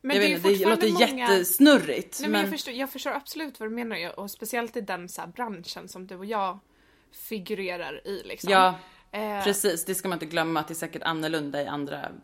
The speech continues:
Speaker 2: branscher.
Speaker 1: Ja, men jag tycker ändå att det är väldigt speciellt att så här, ehm, ja, men om man har ett jobb i Sverige som man inte bryr sig om, om man har ett jobb i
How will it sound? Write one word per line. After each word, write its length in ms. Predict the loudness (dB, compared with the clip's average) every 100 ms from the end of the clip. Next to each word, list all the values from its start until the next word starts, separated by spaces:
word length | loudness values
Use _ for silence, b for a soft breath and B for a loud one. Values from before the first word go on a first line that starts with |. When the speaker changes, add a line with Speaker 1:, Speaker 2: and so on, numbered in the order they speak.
| _
Speaker 2:
branscher. 600 | -20 -12 -8 -8 -10 -14 -16 _ _
Speaker 1:
Ja, 280 | -2 2 2
men 240 | 0 -4 -6
jag 140 | -8
tycker 280 | -10 -10 -8
ändå 300 | -6 -6 -8
att 100 | -6
det 80 | -6
är 40 |
väldigt 400 | -6 -8 -10 _
speciellt 920 | -16 -16 -12 -12 -10 -8 -8 -10 -14 -16
att 200 | -16 -12
så 120 | -8
här, 320 | -6 -6 -8 -14 _ _ _ _ _ _ _ _ _ _ _ _ _ _ _ -12
ehm, 640 | -10 -8 -8 -8 -10 -12 b b b b b -8
ja, 80 |
men 120 | -6 -4
om 80 | -4
man 120 | -6
har 440 | 0 2 2 -2 -10 _ _ _ _
ett 180 | -12 -10
jobb 380 | -4 -4 -4 -8 _ _
i 100 | -10
Sverige 540 | -6 -4 -4 -4 -6
som 140 | -6 -6
man 120 | -6
inte 240 | -8 -12
bryr 160 | -14 -12
sig 160 | -10
om, 220 | -10 -10 -8
om 140 | -8
man 120 | -8
har 180 | -6 -8
ett 140 | -8
jobb 220 | -10 -8 -8
i 180 | -10